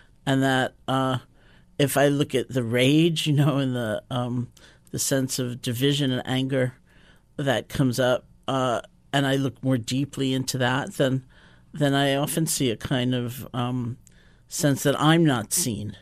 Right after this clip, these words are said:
You know, I, I've somehow been obliterated, or, uh, my view doesn't count, you know, and so I get more hyped up around that. And,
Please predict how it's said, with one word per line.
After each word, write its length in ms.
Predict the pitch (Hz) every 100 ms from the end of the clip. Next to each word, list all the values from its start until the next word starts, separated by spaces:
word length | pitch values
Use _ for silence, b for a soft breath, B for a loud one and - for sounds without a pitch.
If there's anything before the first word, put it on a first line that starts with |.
| -
You 140 | 156 131
know, 340 | 113 113 60
I, 260 | 104 135 127 -
I've 140 | 139
somehow 380 | - 131 131 127
been 220 | 123 123
obliterated, 840 | 117 117 127 123 127 113 98 85 82
or, 220 | 107 127 b b b b b b 127
uh, 240 | 117 113 - - - -
my 220 | 143 135
view 180 | 123 131
doesn't 280 | 127 - 110
count, 560 | - 151 117 - - 127
you 100 | 139
know, 180 | 131
and 140 | 127 131
so 140 | -
I 100 | 127 117
get 180 | 127
more 140 | 131 117
hyped 320 | 117 107 -
up 200 | 95 76 - b b b b -
around 300 | 135 123 123
that. 240 | 110 71 -
And, 320 | 131 127 131